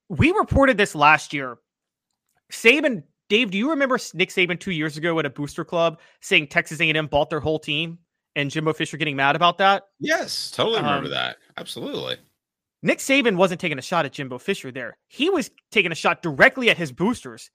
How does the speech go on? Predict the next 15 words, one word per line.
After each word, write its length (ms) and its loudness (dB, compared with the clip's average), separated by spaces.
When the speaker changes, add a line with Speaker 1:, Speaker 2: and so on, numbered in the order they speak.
Speaker 1:
He 120 -4
was 140 -4
saying, 200 -2
"Hey, 340 2
boosters, 480 -6
you 220 -2
guys 280 6
need 140 -4
to 60 0
pony 500 0
up 160 2
money 580 -2
if 280 -4
you're 260 -4
gonna, 720 0